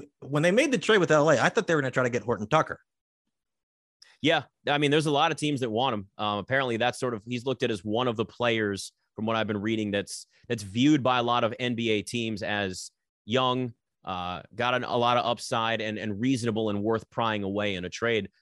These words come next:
Speaker 2: Lakers don't really have a lot of assets right now. Wizards do have a ton, but there's only so much. You've got pick swaps that you've gotta deal with and protections with, uh, the, still the John Wall trade. So there's that to worry about with your first round pick.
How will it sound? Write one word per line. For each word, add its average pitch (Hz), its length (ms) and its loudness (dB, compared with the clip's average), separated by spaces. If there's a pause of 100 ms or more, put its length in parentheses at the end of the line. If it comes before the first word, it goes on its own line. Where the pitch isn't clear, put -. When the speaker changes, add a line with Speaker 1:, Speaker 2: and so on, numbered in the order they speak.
Speaker 2:
Lakers 156 340 0
don't 135 140 0
really 135 180 2
have 127 100 2
a 120 40 0
lot 120 160 2
of 113 40 0
assets 117 400 -2
right 95 180 -6
now. 90 140 -6
Wizards 143 380 -2 (240)
do 156 100 4
have 160 180 4
a 120 60 0
ton, 143 400 0
but 117 140 -2
there's 123 140 -4
only 127 160 -4
so 117 160 -2
much. 123 260 -2
You've 117 80 -8
got 127 240 0
pick 139 140 -2
swaps 123 400 0
that 120 80 -10
you've 107 80 -6
gotta 110 200 0
deal 110 200 -2
with 110 120 -4
and 101 80 -8
protections 113 520 -4
with, 104 220 -2 (360)
uh, 101 260 -2
the, 95 260 -6
still 156 220 2
the 135 80 0
John 127 300 0
Wall 120 220 2
trade. 90 380 -4 (380)
So 117 280 0
there's 113 360 0
that 120 360 0
to 123 120 -2
worry 101 320 -2
about 101 220 -2
with 95 80 -8
your 98 80 -4
first 101 280 -6
round 95 240 -8
pick. 101 260 -4